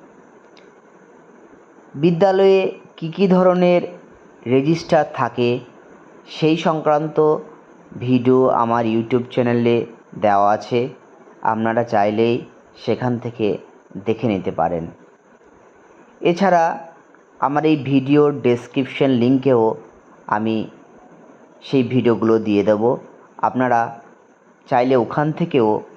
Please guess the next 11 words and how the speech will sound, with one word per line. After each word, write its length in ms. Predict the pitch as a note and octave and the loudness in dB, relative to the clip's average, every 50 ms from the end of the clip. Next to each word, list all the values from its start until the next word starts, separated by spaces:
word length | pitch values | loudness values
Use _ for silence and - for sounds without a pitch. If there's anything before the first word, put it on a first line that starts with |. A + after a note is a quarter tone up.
| - _ _ _ _ _ - _ _ - F#2+ | -20 _ _ _ _ _ -20 _ _ -12 -8
ভিডিওগুলো 460 | A2+ A#2+ G#2+ A#2 A#2 G#2 A2 A2 A2 | -6 -2 0 0 0 2 2 0 0
দেখে 260 | G2+ G#2+ G#2 - C#3 | 0 -2 -2 -2 -4
নিতে 200 | G#2 G2 F2+ F#2+ | -4 -4 -6 -6
পারেন। 320 | F2+ - D#2+ D#2 A#1+ - - - - - - - - - _ _ _ - - _ _ _ _ _ _ _ _ _ _ _ _ _ _ _ - _ _ - - _ _ _ _ _ _ _ _ _ _ _ _ _ _ - | -6 -6 -6 -6 -6 -8 -12 -14 -18 -20 -20 -20 -20 -20 _ _ _ -20 -20 _ _ _ _ _ _ _ _ _ _ _ _ _ _ _ -20 _ _ -20 -20 _ _ _ _ _ _ _ _ _ _ _ _ _ _ -2
যাই 220 | C#3+ D#3+ E3+ F#3 | 0 0 2 2
হোক, 180 | F#3+ F#3+ F#3+ F#3+ - - - - - | 2 2 2 0 -4 -12 -18 -14 -4
ভিডিওটি 600 | B2 D3+ D#3 D#3 E3 D#3+ D#3+ D#3+ E3+ E3+ D#3 - - - - - | -2 0 2 4 2 2 2 2 4 4 2 2 -2 -10 -18 -18
শুরু 280 | - - D3+ C#3+ D3 | -6 0 0 2 2
করার 280 | C#3 D3+ D3 D3 C#3+ C#3 | 2 2 2 2 2 2
আগে 360 | B2 A2 G#2+ B2 B2 A#2+ - - - - - - | 0 0 -2 -2 -2 -2 -4 -8 -14 -12 -6 -4
আপনাদের 580 | G#2+ G#2+ A#2 A#2+ A#2+ A2+ A#2+ B2 B2 A#2+ - | -4 -2 -2 -2 -2 0 0 2 2 0 0